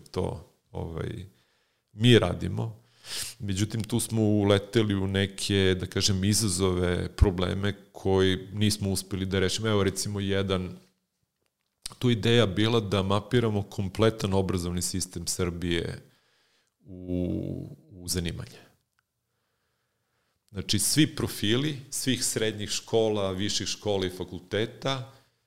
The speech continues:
na koji način se preslikavaju u zanimanje. Recimo, ako si završio medicinski fakultet, zanimanje doktor.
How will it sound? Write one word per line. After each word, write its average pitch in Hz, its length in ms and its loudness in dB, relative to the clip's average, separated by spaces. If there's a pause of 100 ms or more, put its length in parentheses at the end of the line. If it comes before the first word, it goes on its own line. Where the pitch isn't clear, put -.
(160)
na 98 140 -6
koji 123 280 4
način 107 360 -2
se - 220 -8
preslikavaju 101 960 -4 (220)
u 95 480 -12
zanimanje. 82 580 -10 (100)
Recimo, 101 360 -6
ako - 100 -12
si 101 100 -8
završio 98 480 -4
medicinski 92 500 -6
fakultet, - 760 -10
zanimanje 92 540 -6
doktor. - 600 -4